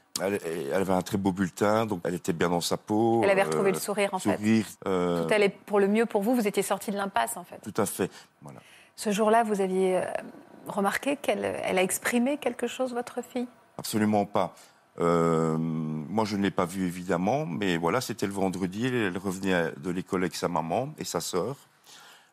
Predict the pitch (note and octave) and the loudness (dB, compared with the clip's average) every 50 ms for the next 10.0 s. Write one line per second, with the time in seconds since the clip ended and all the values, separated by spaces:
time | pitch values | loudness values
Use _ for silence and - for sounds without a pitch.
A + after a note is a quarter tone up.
0 | _ - F#2 F2+ - - G2 F#2 - G2 F2+ G2 - - F#2 F#2+ F#2 - - A#2 | _ -12 -8 -8 -4 -4 -2 -2 0 0 0 0 0 0 0 0 0 -2 -2 -4
1 | - - - - - - - - - - - - D#2 D#2+ F2 E2+ E2 F2+ F2 E2 | -4 -2 -2 -2 -2 -4 -8 -12 -16 -16 -14 -12 -8 -4 -4 -2 0 0 -2 0
2 | F2 E2+ E2+ E2 - F2 F2 E2+ E2 E2+ D#2+ - - F2 G2+ C3 C#3 - A2 G2 | 0 -2 -2 -2 -4 -2 -2 0 0 -2 -4 0 0 0 2 0 0 -2 0 0
3 | F#2+ F#2 - - G#2+ G#2 - - F#2+ - - - A2+ - - - G2+ F#2 - - | 0 -2 -4 -8 -10 -8 -6 -6 -4 -4 -4 -4 -6 -8 -8 -10 -10 -10 -6 -2
4 | F#2 F2 F2 F2+ E2+ D2+ E2+ G2+ B2 C3+ C3 - - - _ - - - - _ | -2 0 0 0 -2 -2 -2 -2 -4 -4 -8 -10 -12 -16 _ -20 -20 -20 -20 _
5 | _ _ _ _ _ _ - E2 - - - F#2 E2 D2+ D2 - - D#2 - - | _ _ _ _ _ _ -10 -10 -10 -6 -2 0 0 0 -2 -4 -8 -8 -6 -4
6 | C#2+ C2+ C2 B1+ C2+ - - - - D#2 - - E2+ D#2+ E2+ D#2 D#2+ E2 - - | -4 -4 -4 -6 -6 -8 -8 -8 -8 -8 -6 -6 -4 -4 -2 -2 -2 -4 -4 -6
7 | E2 D#2 - - F2 E2 E2+ E2+ D#2+ - - E2 E2 - _ - F2+ E2+ - - | -6 -6 -4 -2 -2 -2 -2 -4 -6 -8 -10 -10 -12 -8 _ -2 -2 -2 -2 -8
8 | - - _ _ _ _ _ _ _ - - F#2 F2+ E2+ E2 E2 D#2+ E2 F2+ E2+ | -14 -20 _ _ _ _ _ _ _ -10 -6 -2 0 0 0 0 0 -2 -2 -2
9 | - - D#2 D2+ D2 D2 D2 C#2 - - F2+ F2 E2+ E2 D2 - G2 A2 D3 | -2 -2 -2 -2 -2 -2 -4 -4 -6 -8 -8 -4 -4 -4 -2 -2 -2 -2 -2